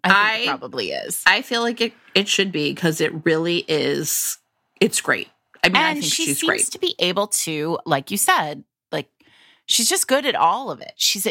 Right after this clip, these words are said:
Speaker 1: she sort of has an instinct for all of it. So, um, when you're writing Holiday, though, there's this kind of promise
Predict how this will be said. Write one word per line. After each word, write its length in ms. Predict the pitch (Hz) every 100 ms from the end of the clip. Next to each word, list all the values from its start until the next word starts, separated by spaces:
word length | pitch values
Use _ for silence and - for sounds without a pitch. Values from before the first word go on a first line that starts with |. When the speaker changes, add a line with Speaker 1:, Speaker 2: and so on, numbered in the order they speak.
| 190
Speaker 1:
she 200 | - 233
sort 180 | - 208
of 60 |
has 180 | 196 202
an 120 | 208
instinct 640 | 170 185 202 - - 143 -
for 180 | - -
all 220 | - -
of 80 | -
it. 240 | - - - - - - - -
So, 680 | - - - 339 320 311 262 - -
um, 380 | 269 269 262 - _ _ _ _ _ _ _ _ _ _ 220
when 220 | 262 330
you're 120 | 320
writing 280 | 311 440 523
Holiday, 720 | 339 - 285 403 523 214 160 156
though, 400 | 156 156 151 - 160
there's 360 | 190 220 208
this 420 | - 254 - - -
kind 360 | - - 135 147
of 140 | 233
promise 840 | - - - 370 370 165 170 175